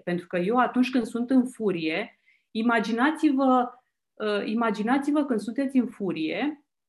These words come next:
care este vocea interioară pe care o auziți. Întotdeauna în furie, „Eu sunt cea obosită care vin de la serviciu și trebuie să fac temele cu tine.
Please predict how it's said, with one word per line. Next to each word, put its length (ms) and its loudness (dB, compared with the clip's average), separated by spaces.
care 280 2
este 460 4
vocea 540 2
interioară 720 2
pe 80 -6
care 220 -4
o 40 0
auziți. 600 -4
Întotdeauna 840 4
în 100 2
furie, 760 -2
„Eu 420 4
sunt 260 2
cea 260 0
obosită 600 0
care 200 -2
vin 160 -4
de 100 -2
la 140 2
serviciu 360 -6
și 80 -14
trebuie 240 -8
să 120 -10
fac 260 -6
temele 340 -4
cu 120 -10
tine. 560 -10